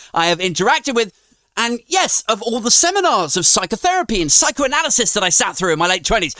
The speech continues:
and of all the deep and meaningfuls I've had, and the cod psychology I've employed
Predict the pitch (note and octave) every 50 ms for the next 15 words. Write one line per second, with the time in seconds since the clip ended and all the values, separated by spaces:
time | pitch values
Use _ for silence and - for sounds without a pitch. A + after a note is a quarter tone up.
0 | - - - - - E4 F4 F4 D4+ D4+ - E4+ F#4+ G#4 A4 G4 F#4 E4+ A#3 -
1 | E4+ D#4+ A3+ - C#4+ B3+ A#3+ C#4+ E4+ E4 E4 D4+ A3 - A#3+ F#3+ D3 - - -
2 | - - _ _ _ _ - - A3+ A#3 A3 F#3+ A3+ A#3 G3+ F3+ E3 G#3+ A#3+ A#3+
3 | C4 A#3+ - _ - - - D#4 C#4+ - - - A#3+ A3+ - G#3+ B3 A3 G3+ D3+
4 | F#3 F#3 F3+ F3 E3 F3 E3+ D3 A3 A#3+ G3+ G3+ - -